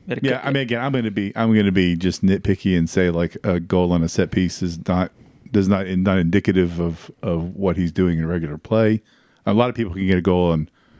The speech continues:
Speaker 2: you can get a goal in a set piece. That, so, am I surprised at that? No, 'cause I remember each of the, except for the, except for the secondary assist. Um, <laughs>
Speaker 1: Don't worry, only Matthew remembers all of those.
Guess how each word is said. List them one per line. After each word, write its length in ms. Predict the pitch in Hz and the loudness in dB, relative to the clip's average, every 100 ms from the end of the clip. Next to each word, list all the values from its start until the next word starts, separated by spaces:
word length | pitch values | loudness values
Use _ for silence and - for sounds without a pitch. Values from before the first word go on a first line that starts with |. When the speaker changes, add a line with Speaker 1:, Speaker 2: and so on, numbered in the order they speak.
| - - | -20 -2
Speaker 2:
you 100 | 113 | 2
can 80 | |
get 120 | 123 120 | 4 2
a 60 | |
goal 280 | 107 107 101 | -2 -4 -4
in 60 | 92 | -6
a 40 | |
set 240 | - 92 - | -4 -4 -2
piece. 260 | 85 78 | -4 -2
That, 140 | 85 78 _ - _ - | -4 -4 _ -20 _ -2
so, 320 | - 95 85 - - - - - | 0 0 -4 -14 -20 -20 -20 0
am 160 | 147 123 | 0 0
I 80 | 120 | -4
surprised 500 | - - 131 147 147 | -8 -4 -2 -2 -4
at 100 | 143 | -2
that? 180 | 165 110 | -2 0
No, 160 | 110 | -2
'cause 180 | 113 107 | -4 -4
I 40 | |
remember 460 | 98 98 113 98 87 | -2 -2 -2 -4 -4
each 220 | 98 - | -6 -8
of 60 | 87 | -4
the, 120 | 90 | 0
except 300 | 95 - 110 | 2 0 0
for 80 | 104 | -2
the, 220 | 90 82 - | 0 0 -2
except 320 | 107 107 92 | -2 -2 0
for 100 | 98 | -2
the 240 | 85 78 - - | -2 -2 -6 -18
secondary 600 | - 101 98 80 73 73 | -4 -2 0 -2 -2 -4
assist. 400 | 73 78 - - _ _ | -6 -10 -12 -16 _ _
Um, 460 | - 80 76 76 - _ _ - - - - _ _ - | -6 -4 -4 -8 -16 _ _ -20 -6 -6 -6 _ _ -6
<laughs> 800 | - - - - 123 - - - | -6 -4 -6 -6 -8 -10 -16 -4
Speaker 1:
Don't 160 | 147 139 | -2 -2
worry, 140 | 123 | -2
only 260 | 127 147 143 | -2 -2 -2
Matthew 320 | 127 113 110 | -2 -2 -4
remembers 260 | 101 101 | -2 -4
all 160 | 101 104 | -4 -6
of 80 | 107 | -8
those. 220 | - - | -6 -4